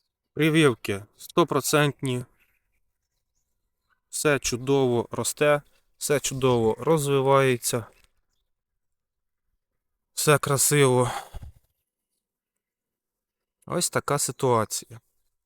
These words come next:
А зараз я ще покажу. Я висаджував цьогорічне щеплення. Ой, треба буде трошки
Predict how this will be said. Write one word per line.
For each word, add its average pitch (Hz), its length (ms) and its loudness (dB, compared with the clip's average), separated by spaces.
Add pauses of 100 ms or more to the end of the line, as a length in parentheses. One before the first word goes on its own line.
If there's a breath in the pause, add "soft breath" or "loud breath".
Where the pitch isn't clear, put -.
(1160)
А 113 100 -8
зараз 170 360 2
я 135 100 -2
ще - 140 -4
покажу. 139 580 -4 (1700)
Я 131 180 0
висаджував 123 800 -2 (640)
цьогорічне 139 580 -2 (200)
щеплення. 135 580 0 (160)
Ой, 143 180 -8 (180)
треба 131 180 -10
буде 123 100 -4
трошки 120 380 -6